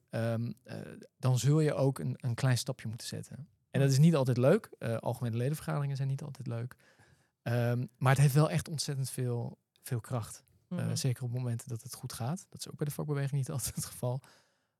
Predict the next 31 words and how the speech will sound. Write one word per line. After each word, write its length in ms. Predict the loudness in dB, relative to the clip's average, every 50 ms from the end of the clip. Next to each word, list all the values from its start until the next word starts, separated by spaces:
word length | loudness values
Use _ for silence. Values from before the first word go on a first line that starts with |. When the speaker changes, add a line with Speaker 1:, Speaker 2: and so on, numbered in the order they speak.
| _ _
Speaker 1:
Ehm, 580 | -4 -4 -2 -2 -2 -2 -4 -4 -4 -4 -6 -6 -6
en, 120 | -6 -4
maar 140 | -4 -4 -2
ik 80 | -2 -4
adviseer 380 | -2 0 0 2 4 4 4
mensen 260 | 4 2 2 0 -2 0
dat 120 | 2 2
wel 60 | 4 4
heel 120 | 4 4
erg 120 | 2 2 0
om 80 | -2
te 120 | -2 -2 0
doen, 180 | 0 0 0
ja. 220 | -2 -2 -4 -6 -6 -6
Sluit 300 | -2 2 4 4 4 2
je 80 | 0 -2
ergens 280 | -2 -2 -2 -2 -2
bij 120 | -2 -2 -2
aan 300 | 0 -2 -2 -2 -2 -2
en 200 | 0 0 2 4
doe 220 | 4 4 2 2
ergens 320 | 2 0 -2 -2 -4 -6 -6
aan 140 | -4 -2 -2
mee. 340 | 0 0 0 -2 -4 -6 -12 _ _ _ _ _ _ _ _ _ _ _ _ _ _
Eh, 340 | -6 -4 -2 -2 -2 -2 -2
want 180 | -2 -2 -4 -2
dat 80 | 0
heeft 180 | 0 0 0 -2
grote 260 | -2 -4 -4 -4 -4
betekenis. 600 | -6 -8 -6 -6 -6 -6 -6 -8 -8 -8 -10 -12 -18 _ _ _ _ _ _ _ _
Speaker 2:
Ja. 300 | -8 -4 -4 -4 -4 -6